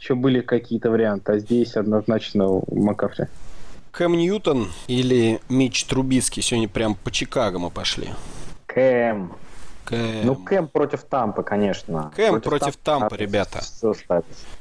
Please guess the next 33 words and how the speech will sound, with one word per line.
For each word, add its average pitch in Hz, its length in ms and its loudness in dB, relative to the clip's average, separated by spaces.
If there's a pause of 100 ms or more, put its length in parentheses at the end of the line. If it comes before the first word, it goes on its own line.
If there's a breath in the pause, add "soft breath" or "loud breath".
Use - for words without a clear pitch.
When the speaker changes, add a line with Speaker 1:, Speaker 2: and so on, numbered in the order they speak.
Speaker 2:
Че, - 160 -2
зачем 160 320 2
вы 196 80 2
вообще 185 280 4
такие 147 340 0
вопросы 143 420 4
задаете? 117 720 2
Это 107 200 -2
вот, 131 180 0
знаете, 135 560 0
как - 240 -6
спросить, - 760 -2
э, 85 560 -2 (100)
кто 113 140 0
будет 98 320 -2
играть 104 720 0
в - 60 -6
старте 107 440 -2
у 98 40 -2
меня, 98 300 -4
Патрик 117 400 -2
Махомс 127 840 0
или 95 480 -2
Митч 107 280 -4
Трубицкий? 85 540 -4
Вот 95 220 -4
уровень 104 300 0
такой. 78 480 -4 (260)
Понятно, 131 380 0
что - 140 0
Трубицкий, 107 560 -2
вы 87 100 -4
че? - 220 -2